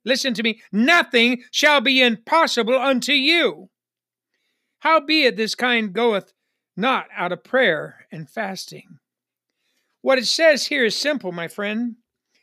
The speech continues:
It says that not always is it a medical issue. Not always is it psych-,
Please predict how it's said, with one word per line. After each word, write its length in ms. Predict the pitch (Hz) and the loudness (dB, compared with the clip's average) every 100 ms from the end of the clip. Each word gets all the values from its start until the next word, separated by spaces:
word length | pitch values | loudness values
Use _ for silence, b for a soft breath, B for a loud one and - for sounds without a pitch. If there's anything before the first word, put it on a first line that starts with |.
| _ _ - | _ _ -6
It 140 | 247 | -6
says 420 | 240 285 285 254 | 0 4 4 2
that 340 | 269 254 208 - - _ _ _ _ _ _ _ _ _ _ b b _ _ _ _ _ _ _ 233 | 2 2 2 -8 -20 _ _ _ _ _ _ _ _ _ _ b b _ _ _ _ _ _ _ 0
not 240 | 302 330 | 4 6
always 480 | 320 330 254 220 220 | 6 6 4 0 -2
is 160 | 226 | -4
it 100 | 214 | -2
a 60 | 226 | -2
medical 560 | 214 269 277 247 202 180 | 0 0 0 -2 -4 -2
issue. 220 | 170 214 | -4 -2
Not 220 | 254 320 | 2 4
always 420 | 311 330 254 180 | 6 4 4 0
is 160 | 220 185 | -4 -4
it 80 | 202 | -6
psych-, 540 | - 262 247 240 - | 0 2 2 2 -8